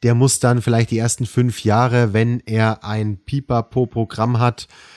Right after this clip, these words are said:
Energieeffizienzklasse Triple A, ähm, der muss dann vielleicht keine Steuern zahlen die ersten fünf Jahre. Wäre eine Erleichterung. Also,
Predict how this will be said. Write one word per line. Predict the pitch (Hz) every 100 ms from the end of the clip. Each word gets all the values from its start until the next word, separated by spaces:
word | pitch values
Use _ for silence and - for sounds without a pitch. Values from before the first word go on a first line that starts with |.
| - - - -
Energieeffizienzklasse | 110 110 113 139 120 - 104 117 113 - 113 110 - 107 104
Triple | 135 127 139
A, | 123 143 156 143 - - - - - -
ähm, | 135 123 123 123 123 117 98
der | 120 127
muss | 127
dann | - 117
vielleicht | 120 110
keine | 120 113
Steuern | 143 120
zahlen | 98 95
die | 95
ersten | 92 -
fünf | 101 104 -
Jahre. | 95 92 78 _
Wäre | 101 92 107 113 117
eine | 113 123
Erleichterung. | 127 135 123 - 87 90 85 - _
Also, | 113 117 117